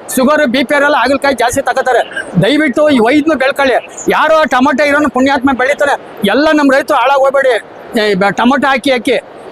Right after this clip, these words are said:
ಹಾಕ್ಬಿಡೋದು, ಸಾಲ ಮಾಡ್ಕೊಳ್ಳೋದು, ತಿರ್ಗಾ ವ್ಯರ್ಥ ಮಾಡ್ಕೊಳ್ಳೋದು ಬೇಡಿ. ಸಮಗ್ರ ಬೇಸಾಯ ಮಾಡ್ಕೊಳ್ಳಿ, ಐದ್ ತರ ಬೆಳ್ಕೊಳ್ಳಿ, ಯಾವುದೇ ಬೆಂಡೆ ಬೆಳ್ಕೊಳ್ಳಿ, ಹೀರೆಕಾಯಿ ಬೆಳ್ಕೊಳ್ಳಿ, ಆ, ಮೆಣಸಿನ್ಕಾಯಿ ಬೆಳ್ಕೊಳ್ಳಿ. ಆ, ಬ-, ಬಜ್ಜಿ ಮೆಣಸಿನಕಾಯಿ ಬೆಳ್ಕೊಳ್ಳಿ, ಯಾವ್ದಾದ್ರು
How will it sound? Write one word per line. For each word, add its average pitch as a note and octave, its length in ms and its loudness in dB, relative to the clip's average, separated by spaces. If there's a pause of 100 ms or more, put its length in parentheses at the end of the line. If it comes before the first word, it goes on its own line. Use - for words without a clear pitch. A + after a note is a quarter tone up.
(100)
ಹಾಕ್ಬಿಡೋದು, C#4+ 580 2
ಸಾಲ C#4 240 0
ಮಾಡ್ಕೊಳ್ಳೋದು, D4 600 2
ತಿರ್ಗಾ C#4 300 0
ವ್ಯರ್ಥ A#3 260 0
ಮಾಡ್ಕೊಳ್ಳೋದು C4 460 0
ಬೇಡಿ. B3+ 140 0 (260)
ಸಮಗ್ರ C#4+ 400 0
ಬೇಸಾಯ C#4 300 0
ಮಾಡ್ಕೊಳ್ಳಿ, C4+ 380 2
ಐದ್ D4 120 -4
ತರ C#4+ 180 2
ಬೆಳ್ಕೊಳ್ಳಿ, B3+ 380 0 (560)
ಯಾವುದೇ B3+ 300 2
ಬೆಂಡೆ A#3 340 0
ಬೆಳ್ಕೊಳ್ಳಿ, B3+ 400 0 (640)
ಹೀರೆಕಾಯಿ D4 400 0
ಬೆಳ್ಕೊಳ್ಳಿ, C4 380 0
ಆ, - 1000 -4
ಮೆಣಸಿನ್ಕಾಯಿ C4 540 0
ಬೆಳ್ಕೊಳ್ಳಿ. C4 360 0 (640)
ಆ, G#3+ 40 0 (140)
ಬ-, G3+ 140 0
ಬಜ್ಜಿ A3+ 260 2
ಮೆಣಸಿನಕಾಯಿ D4 340 0
ಬೆಳ್ಕೊಳ್ಳಿ, C4+ 320 0
ಯಾವ್ದಾದ್ರು D#4+ 340 2